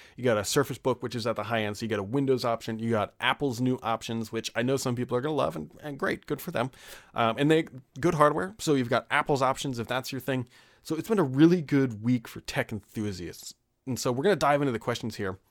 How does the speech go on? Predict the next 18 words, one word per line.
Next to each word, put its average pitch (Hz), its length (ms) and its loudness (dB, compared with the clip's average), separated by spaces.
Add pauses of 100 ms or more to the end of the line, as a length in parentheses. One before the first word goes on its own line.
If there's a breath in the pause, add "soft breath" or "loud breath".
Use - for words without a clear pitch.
(880)
Um, 113 180 -4
Ken, 147 500 -2 (280 loud breath)
Ken 147 160 2
Hess 143 420 -2
asks, 135 380 -2 (120)
"Did 143 140 -4
you 175 60 -6
take 233 160 -2
the 220 80 2
dial 151 340 4
apart? 156 420 0
Any 156 160 -2
idea 147 220 0
what 139 100 0
the 120 60 -2
battery's 117 540 0
in 120 120 -6
it?" 131 140 -4